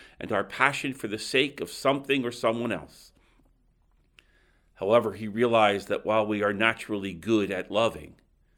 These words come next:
we have a really hard time making good choices about what we love. And so we spend ourselves in the service of loving that which is not worthy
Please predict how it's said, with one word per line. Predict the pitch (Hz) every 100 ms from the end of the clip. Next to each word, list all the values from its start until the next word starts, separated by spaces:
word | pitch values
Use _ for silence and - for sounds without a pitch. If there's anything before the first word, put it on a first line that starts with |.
| _ _ _ _ _ 98
we | 92
have | 98
a | 98
really | 90 117 117 113
hard | 98 110 107 98
time | - 110 104 92 82 - _ _ -
making | 101 104 101 92
good | 110 110 -
choices | - 110 104 98 85
about | 98 87 95 -
what | 104 - 98
we | 92
love. | 78 - - - - _ _ _ _ _ _ _ _ _ _ -
And | 98
so | - 104
we | 98
spend | - - 120 117 110
ourselves | 95 90 90 80 76 73 - _ _ _ _ -
in | 90
the | 98
service | - 120 110 107 107
of | 87
loving | 101 98 101 95
that | 92 92 -
which | 95 -
is | 92 90
not | 95 -
worthy | 95 90 90 82